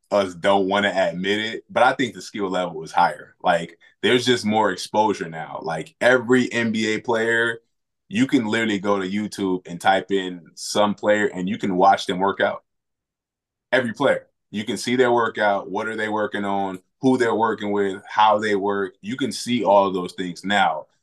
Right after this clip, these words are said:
So as a high schooler, if I can get on YouTube and watch Steph Curry's entire workout or go on Baller's Life or Instagram or anywhere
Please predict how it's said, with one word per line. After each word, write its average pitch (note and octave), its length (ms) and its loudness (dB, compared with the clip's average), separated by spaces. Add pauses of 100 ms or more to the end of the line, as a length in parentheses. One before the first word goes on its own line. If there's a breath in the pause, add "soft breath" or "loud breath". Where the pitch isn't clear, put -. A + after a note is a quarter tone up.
(100)
So F#2+ 540 0
as F#2+ 140 -4
a F2+ 80 -2
high B2+ 160 2
schooler, F#2 560 -4 (320)
if - 160 -4
I D#3 160 8
can F#2 320 -2
get G#2 240 0
on G2 240 -4
YouTube F#2 600 -4 (100)
and E2+ 160 -8
watch F#2 300 4
Steph G2 280 -2
Curry's F#2+ 440 -2
entire F#2 540 0
workout F2+ 540 0
or D#2+ 80 -14
go F#2+ 180 -4
on F#2+ 260 -2
Baller's F#2+ 420 4
Life F#2 400 0
or D#2+ 320 -14
Instagram F#2 540 -4
or F2 120 -12
anywhere F2+ 540 -2